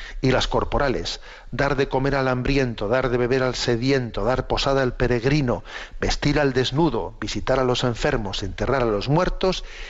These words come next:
y visitar a los presos. He ahí, ¿no? Toda una guía, una guía maravillosa para, para las obras de, de misericordia. Mm, que en ellas, ¿eh? en ellas hay una ayuda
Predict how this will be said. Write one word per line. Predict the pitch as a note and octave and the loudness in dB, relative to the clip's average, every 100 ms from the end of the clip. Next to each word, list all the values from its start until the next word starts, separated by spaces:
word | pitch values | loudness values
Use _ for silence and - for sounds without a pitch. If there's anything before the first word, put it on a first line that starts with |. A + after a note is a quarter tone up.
| - - | -10 -2
y | C#3 | 0
visitar | A#2+ - A2+ C3+ | 2 0 0 2
a | C3 | 2
los | A#2 - | 0 0
presos. | - C3 - G2+ - - - - - - - - - - - - - - - - - - - | 0 0 0 -4 -4 -6 -6 -10 -20 -20 -20 -20 -20 -20 -18 -16 -16 -18 -18 -18 -16 -16 -2
He | A#2+ | 2
ahí, | A2 A#2+ A2+ | 2 2 0
¿no? | B2+ G3 - - - - | 0 -2 -8 -14 -12 -4
Toda | D#3 C#3 C3+ - | 0 2 0 0
una | D3 C3+ B2+ - | 0 2 -2 -4
guía, | B2+ A#2+ D3+ C3 C3+ C#3 - | -4 0 2 2 2 -2 -6
una | B2+ A#2+ | -2 0
guía | - B2 B2 B2+ - - - - | 0 2 2 2 -2 -14 -16 -10
maravillosa | - A2+ G#2 G#2 B2 - C3 | -2 0 0 0 0 0 0
para, | B2+ A2+ G#2 - - | 0 0 -2 -4 -4
para | - | -2
las | G#2+ G#2+ - | 0 -2 0
obras | A#2+ A#2+ A2+ | 0 0 2
de, | B2 A#2+ A2+ G#2+ | 2 2 0 -4
de | B2 A#2+ | -2 0
misericordia. | A2+ - G#2+ - C3 A2 G2 G2+ - - - - - - - - - - - - - - - - | 0 0 0 2 2 2 0 -4 -12 -18 -18 -16 -16 -16 -16 -18 -20 -18 -18 -14 -16 -16 -16 -2
Mm, | B2+ A#2 A#2+ A2+ A#2 - - | 2 2 0 -2 -6 -8 -2
que | C3 B2 - | 0 0 2
en | C3+ | 0
ellas, | D#3 D3+ F3+ - - - | 2 2 0 -2 -4 -6
¿eh? | B2+ F3 - | -2 -2 -2
en | A2 | -2
ellas | A#2+ C3 A#2+ - | 0 0 0 0
hay | C3 - | -2 0
una | C3 A#2+ | 2 2
ayuda | A2+ D#3 C3+ D3+ G3 - | 2 2 2 0 -2 -6